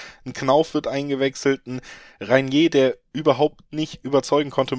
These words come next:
bis auch mit einem grandiosen No-Look-Pass in der achtzigsten Minute <laughs> gegen Ingolstadt, ähm, dann, ähm, wie gesagt, die Luft ist da, finde ich, recht dünn für die Dortmunder und Köln ist eine Mannschaft, die sie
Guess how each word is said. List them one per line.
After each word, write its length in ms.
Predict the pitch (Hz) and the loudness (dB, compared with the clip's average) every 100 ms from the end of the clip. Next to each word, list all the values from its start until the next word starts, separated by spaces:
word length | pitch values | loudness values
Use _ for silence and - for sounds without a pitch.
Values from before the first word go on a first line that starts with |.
| 127 | -6
bis 160 | - 123 | -4 0
auch 180 | 107 107 | 0 -4
mit 300 | 87 107 101 | -8 -8 -8
einem 100 | 101 | -2
grandiosen 520 | 104 95 113 135 101 | 0 2 2 2 0
No-Look-Pass 760 | 101 120 101 - - 104 123 | 0 2 0 -2 -6 -6 -4
in 160 | - 104 | -6 -6
der 160 | 98 - | -4 -4
achtzigsten 420 | - - - 110 | -6 -8 -8 -8
Minute 360 | 107 113 - | -8 -6 -6
<laughs> 0 | |
gegen 280 | 107 - 147 151 | -6 -2 -2 -2
Ingolstadt, 760 | 147 143 143 147 - - 107 - - - - - | -6 -8 2 2 2 -2 -2 -4 -8 -10 -10 -2
ähm, 320 | 117 113 113 - - _ _ _ - | 0 0 -4 -12 -20 _ _ _ 4
dann, 400 | 110 113 110 110 | 6 6 0 -6
ähm, 420 | 107 110 110 107 - _ _ | -2 -2 -4 -10 -16 _ _
wie 120 | 123 139 | -10 0
gesagt, 300 | 147 131 - | 2 2 0
die 40 | |
Luft 260 | 113 135 - | -2 -2 -4
ist 220 | 135 - | 0 6
da, 240 | 135 131 - | 6 6 2
finde 240 | - 139 | -8 -8
ich, 100 | 131 | -4
recht 180 | 135 - | -6 -2
dünn 140 | 247 | -4
für 140 | 269 139 | -2 -6
die 80 | 113 | 0
Dortmunder 440 | 117 123 135 135 | 0 0 -2 -2
und 120 | 117 | -2
Köln 200 | - 139 | 0 -2
ist 140 | 143 - | -2 -2
eine 60 | |
Mannschaft, 340 | 139 135 135 - | -2 0 -4 -4
die 80 | |
sie 220 | 143 139 | -2 0